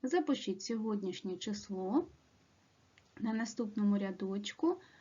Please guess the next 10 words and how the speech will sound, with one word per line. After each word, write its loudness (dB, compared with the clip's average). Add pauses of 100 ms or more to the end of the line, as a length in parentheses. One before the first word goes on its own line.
(280)
велику 10
та 0
маленьку 8
літеру 4 (100)
«Е». 2 (2000)
Далі 2
склад 0 (360)
Р, 10 (1500)
В, 4 (2250)
Ед, 10